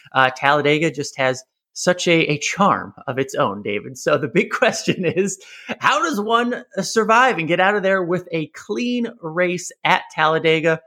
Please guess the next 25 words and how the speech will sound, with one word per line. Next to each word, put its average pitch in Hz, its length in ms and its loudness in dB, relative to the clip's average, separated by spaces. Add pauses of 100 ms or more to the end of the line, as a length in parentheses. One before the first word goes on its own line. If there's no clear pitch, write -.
(280)
Uh, 131 460 4
you 160 160 -2
know, 135 80 4
we'll 139 220 -2
throw 165 360 4
all 165 140 6
the 156 80 0
cliches 151 640 -2
out, 143 200 4
I'm 135 120 -2
sure, 143 640 2 (240)
about 127 340 2
the, 135 360 -4
the 147 100 -2
chess - 360 -2
game 139 520 2
and 120 280 -4
how 113 240 4
it's - 140 -8
so 156 240 4
random 147 580 4
and 147 80 2
all 135 140 4
this 131 180 -4
stuff, 127 320 0